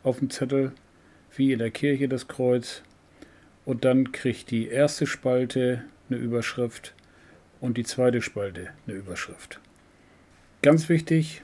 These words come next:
die Überschrift der ersten Spalte ist die Größe, die zweimal vorkommt, und die Überschrift der zweiten Spalte ist die Größe, die nur einmal vorkommt. Egal, was du für eine Prozentrechenaufgabe hast,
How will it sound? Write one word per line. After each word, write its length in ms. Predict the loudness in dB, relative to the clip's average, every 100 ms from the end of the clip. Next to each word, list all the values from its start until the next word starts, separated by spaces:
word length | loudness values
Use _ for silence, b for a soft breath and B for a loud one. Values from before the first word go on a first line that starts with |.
| -16 -4
die 60 | -2
Überschrift 500 | 2 2 2 0 0
der 160 | 2
ersten 240 | 0 -2 -6
Spalte 600 | -4 -4 -2 0 0 -2 -12 _ b b b b b -2
ist 340 | -2 -2 -2
die 260 | 0 2 0
Größe, 600 | 0 2 4 2 2 0
die 320 | 2 0 0
zweimal 840 | -2 -6 0 4 6 6 4 0 -6 -8
vorkommt, 840 | -4 -2 -2 -2 0 0 -4 -18 -20 _ _ _ b b b b b b -4
und 160 | -2 0
die 60 |
Überschrift 480 | 2 2 2 -2 -4
der 80 | -4
zweiten 320 | 0 2 2
Spalte 400 | 0 0 0 -2
ist 180 | -6 -4
die 80 | -2
Größe, 320 | 0 -2 -2
die 140 | 0
nur 260 | 2 0 -4 -4
einmal 440 | 2 4 4 -2 -12
vorkommt. 720 | -10 -8 -8 -8 -12 -14 -18 -20 _ b b b b b b 0
Egal, 440 | 4 8 8 6
was 140 | 4
du 80 | 2
für 100 | 2
eine 100 | 2
Prozentrechenaufgabe 1120 | 4 -2 2 2 2 0 0 -2 0 0 2
hast, 420 | 0 -2 -6 -14